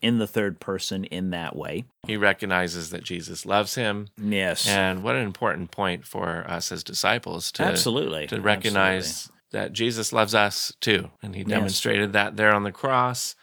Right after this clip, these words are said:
Speaker 2: But he was close with John and
Speaker 1: He was.
Speaker 2: Peter and James.
Speaker 1: Yes.
Speaker 2: Those, the inner circle.
Speaker 1: Yeah, those were all the th-, also the three that, um, we see on the Mount of Transfiguration when Jesus was glorified. So, yeah, there was something special there.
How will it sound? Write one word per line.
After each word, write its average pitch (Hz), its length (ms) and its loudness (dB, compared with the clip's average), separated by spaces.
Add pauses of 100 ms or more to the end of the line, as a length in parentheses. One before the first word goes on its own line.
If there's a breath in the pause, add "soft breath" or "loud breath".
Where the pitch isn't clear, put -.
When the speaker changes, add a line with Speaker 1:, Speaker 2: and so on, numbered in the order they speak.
(140 soft breath)
Speaker 2:
But 107 240 4
he 143 260 0
was 131 240 0
close 117 560 2
with 98 260 -4
John 107 460 6
and 95 80 -4
Speaker 1:
He 110 80 2
was. 95 200 4
Speaker 2:
Peter 101 460 2
and 92 540 -10
James. 95 580 -2
Speaker 1:
Yes. 104 220 2
Speaker 2:
Those, 101 220 0
the 95 200 -2
inner 95 240 -6
circle. 78 540 -8
Speaker 1:
Yeah, 92 200 -2
those 92 220 -2
were 98 60 -2
all 90 160 0
the 85 120 -6
th-, - 260 -14
also 95 340 0
the 82 140 -2
three 90 300 -4
that, 85 420 -4
um, 85 180 -8
we 87 100 -6
see 87 220 -2
on 82 80 -6
the 78 80 -10
Mount 82 320 -8
of 78 140 -10
Transfiguration 80 1080 -6
when 78 200 -8
Jesus 78 440 -8
was 73 280 -6
glorified. 80 800 -6
So, 78 220 -4
yeah, 76 260 -6
there 87 140 -6
was 92 120 -4
something 101 300 -4
special 71 380 -8
there. - 180 -14